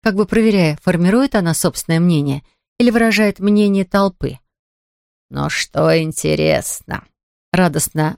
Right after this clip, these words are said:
продолжал Щукин, «если задуматься, то снобами являются вообще все люди. Вот я, профессор Щукин, ничего не смыслю в музыке.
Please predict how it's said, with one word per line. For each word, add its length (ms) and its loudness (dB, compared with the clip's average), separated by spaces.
продолжал 500 0
Щукин, 440 -8
«если 400 -2
задуматься, 920 0
то 240 -2
снобами 640 0
являются 640 0
вообще 400 -2
все 320 -2
люди. 400 -6
Вот 260 0
я, 400 -2
профессор 580 -2
Щукин, 540 -6
ничего 680 0
не 160 -8
смыслю 500 -6
в 40 -8
музыке. 580 -14